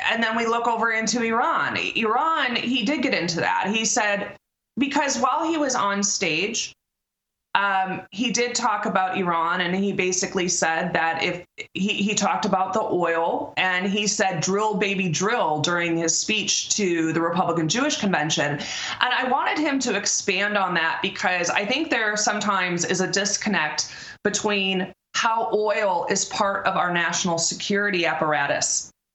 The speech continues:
with the average American voter. So I, I said, "Will you please explain t-, to everyone that's going to read this, how is oil connected to national security? Why is drill, baby, drill so,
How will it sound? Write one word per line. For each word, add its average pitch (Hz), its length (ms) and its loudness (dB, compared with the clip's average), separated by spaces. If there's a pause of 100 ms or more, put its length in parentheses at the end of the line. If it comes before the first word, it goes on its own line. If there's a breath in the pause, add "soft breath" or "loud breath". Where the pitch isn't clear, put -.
(560)
with 196 360 0 (100)
the 196 440 0
average 185 560 0
American 180 460 0
voter. 254 440 0 (440)
So 240 440 0
I, 220 340 0
I - 20 -2
said, 233 200 0
"Will 240 100 0
you 240 120 -2
please 339 300 0
explain 214 640 0
t-, - 260 -2
to 175 800 0 (400)
everyone 165 420 0
that's 147 280 0
going 165 180 0
to 160 40 2
read 214 160 0
this, 170 300 -2 (720 loud breath)
how 349 320 0
is 262 280 -2
oil 214 340 2
connected 202 520 0
to 190 140 0
national 170 420 0
security? 165 640 0
Why 214 440 2
is 254 280 0
drill, 208 320 0
baby, 190 300 0
drill 160 420 2
so, 214 600 0